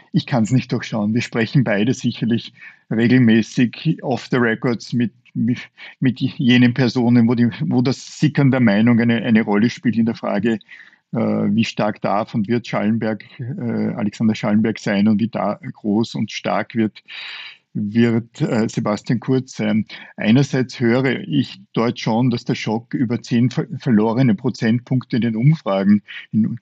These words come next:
der Profilumfrage, aber nicht nur in dieser, von vielleicht fünfunddreißig oder se-, vierunddreißig Prozent auf fünfundzwanzig Prozent, dass dieser Schock groß ist, weil jeder weiß, äh, das wird auch Auswirkungen haben, zum Beispiel auf die Landtagswahlen im Jahr zweitausenddreiundzwanzig, ich glaube in vier Bundesländern,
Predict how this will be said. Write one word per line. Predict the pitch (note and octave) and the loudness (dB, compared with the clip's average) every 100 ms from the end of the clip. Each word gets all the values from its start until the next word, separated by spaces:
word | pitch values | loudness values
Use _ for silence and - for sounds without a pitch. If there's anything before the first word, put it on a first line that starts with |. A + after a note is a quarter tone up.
| - | -4
der | A2 G2+ | -2 -2
Profilumfrage, | - - C3+ C3 C#3 A#2 A2+ A#2 | -6 -2 2 4 2 2 0 0
aber | G#2+ | 0
nicht | A2+ G#2+ - | 0 -2 0
nur | A2+ | 2
in | G#2+ | 2
dieser, | A2+ C3+ A2 G2+ | 2 0 0 -6
von | - G2+ G#2 G#2 G2 | -4 0 2 2 0
vielleicht | G#2 G2+ - | -4 -4 -4
fünfunddreißig | B2+ B2 A2 G#2 G#2 - | -2 0 0 -2 -4 -10
oder | A2+ G#2+ G2+ | -10 -8 -8
se-, | - - _ | -8 -12 _
vierunddreißig | - C#3 - G2+ - - | -2 0 0 -4 -4 -6
Prozent | - - A2+ G#2+ - | -6 -4 0 0 -2
auf | G#2 - | -12 -4
fünfundzwanzig | C3+ C3+ C3 A2+ G2 - | 2 4 2 0 -2 -4
Prozent, | - A2 A#2 G2+ | -8 -8 -6 -6
dass | A2 - | -6 -2
dieser | B2 - | -2 -2
Schock | - A#2 G2+ - | -4 -6 -8 -10
groß | - G2 A#2+ - | -4 0 0 0
ist, | C3+ - _ - - - - | -2 -2 _ -16 -16 -18 -4
weil | A2+ | 0
jeder | G#2 G#2+ B2 G#2+ | 4 4 4 2
weiß, | G2 F#2 A2 - - - - - | 0 2 0 -4 -18 -18 -18 -10
äh, | - G#2+ - | -4 -4 -4
das | G#2 A2+ - | -4 -4 -2
wird | A#2 A#2 A#2 | 0 0 -2
auch | - G#2 | -8 -8
Auswirkungen | - G#2+ - A#2 G#2+ A#2 A2 G#2 | -4 -6 -2 -4 0 0 0 -2
haben, | G2 A2+ G#2+ | -4 -4 -4
zum | - G2+ | -2 -2
Beispiel | G2 G2+ - B2+ A2 | -2 -4 -4 -2 -2
auf | A#2+ - | -2 -6
die | B2+ | -2
Landtagswahlen | G#2 G2+ - A2 - G#2+ G2+ G2+ | 0 0 -2 -8 -6 -4 -2 -4
im | B2 | -8
Jahr | G#2 G2+ - | -8 -8 -8
zweitausenddreiundzwanzig, | A#2 G#2 G#2 A2+ G2+ G#2 B2 - A2+ - | -10 -8 -10 -12 -2 0 0 -4 -12 -12
ich | A2 | -16
glaube | - G#2+ | -12 -14
in | G2+ | -14
vier | - B2+ | -6 -6
Bundesländern, | B2 A2+ A2 - A2 G#2+ A2+ | -2 -2 -2 -4 0 2 0